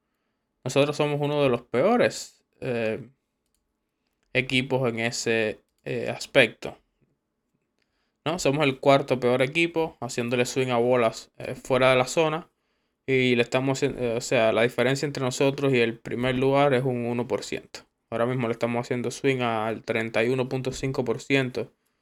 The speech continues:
al treinta y uno punto cuatro por ciento de las bolas que nos tiran fuera de la zona de strike. Obviamente esto no va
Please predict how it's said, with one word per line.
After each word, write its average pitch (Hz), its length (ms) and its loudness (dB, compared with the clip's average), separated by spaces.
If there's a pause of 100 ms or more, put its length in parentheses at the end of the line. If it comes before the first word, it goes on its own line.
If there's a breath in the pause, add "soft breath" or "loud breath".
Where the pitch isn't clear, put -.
(520)
al 120 80 -10
treinta 127 240 2
y 165 40 0
uno 160 100 0
punto 143 260 0
cuatro 139 320 6
por 127 140 0
ciento 135 360 0
de 110 80 4
las 110 160 2 (580)
bolas 131 320 6
que 117 140 -4
nos 110 120 -4
tiran 127 300 -2
fuera 123 360 2
de 117 60 2
la 117 80 2
zona 127 260 -2
de 131 60 0
strike. 156 480 2 (1040)
Obviamente 123 600 4
esto 120 220 -2
no 120 180 0
va 120 380 6